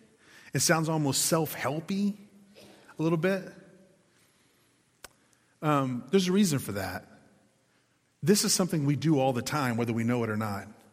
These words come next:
Every morning that we wake up, we make decisions about what story we're gonna choose.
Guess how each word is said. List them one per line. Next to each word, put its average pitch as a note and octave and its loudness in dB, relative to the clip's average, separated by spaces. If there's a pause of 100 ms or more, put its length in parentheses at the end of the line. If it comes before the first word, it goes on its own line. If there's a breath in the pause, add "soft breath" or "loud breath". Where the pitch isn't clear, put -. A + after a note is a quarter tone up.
(480 soft breath)
Every F3 6
morning E3+ 2
that C3+ 2
we D#3 2
wake C#3+ 2
up, A#2+ -2
we D3+ 4
make D3+ 2
decisions B2+ 0
about A#2 -2
what D3 0
story D#3+ 0
we're D#3+ -2
gonna E3 0
choose. F3 -4